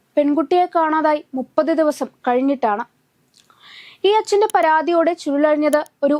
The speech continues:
ഞെട്ടലോടെയല്ലാതെ ഓർക്കാൻ കഴിയാത്ത അമ്പൂർ രാഖി വധക്കേസാണ്. രാഖിയുടെ അച്ഛന്റെ പരാതിയെ തുടർന്ന് പോലീസ് നടത്തിയ അന്വേഷണം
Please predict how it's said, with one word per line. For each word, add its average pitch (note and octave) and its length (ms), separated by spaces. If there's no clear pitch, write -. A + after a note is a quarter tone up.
ഞെട്ടലോടെയല്ലാതെ D4+ 920
ഓർക്കാൻ C4 440
കഴിയാത്ത D4+ 380
അമ്പൂർ B3+ 320
രാഖി B3+ 340
വധക്കേസാണ്. C4 680
രാഖിയുടെ B3 480
അച്ഛന്റെ C4+ 420
പരാതിയെ C4 520
തുടർന്ന് C#4 340
പോലീസ് F4 380
നടത്തിയ F#4 260
അന്വേഷണം D#4+ 540